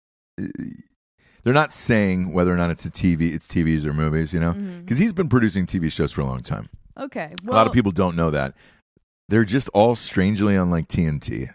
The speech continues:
Speaker 1: and H B O.
Speaker 2: If they're T V, then he'll still be able to stand by his comments.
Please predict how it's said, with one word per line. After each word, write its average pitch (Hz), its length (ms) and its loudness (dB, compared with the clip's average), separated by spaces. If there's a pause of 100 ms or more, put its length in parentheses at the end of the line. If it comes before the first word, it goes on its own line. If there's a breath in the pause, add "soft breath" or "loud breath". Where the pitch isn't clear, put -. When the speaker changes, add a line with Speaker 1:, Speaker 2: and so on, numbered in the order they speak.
Speaker 1:
and 76 100 -2
H 71 220 -6
B - 180 -12
O. - 60 -20 (640)
Speaker 2:
If 214 280 -8
they're 285 160 -4
T 285 320 -6
V, 262 240 -6
then 226 180 -6
he'll 214 180 -6
still 196 520 -6
be 175 200 -6
able 165 280 -6
to 165 160 -16
stand 151 360 -8
by 135 180 -8
his 104 120 -14
comments. - 580 -20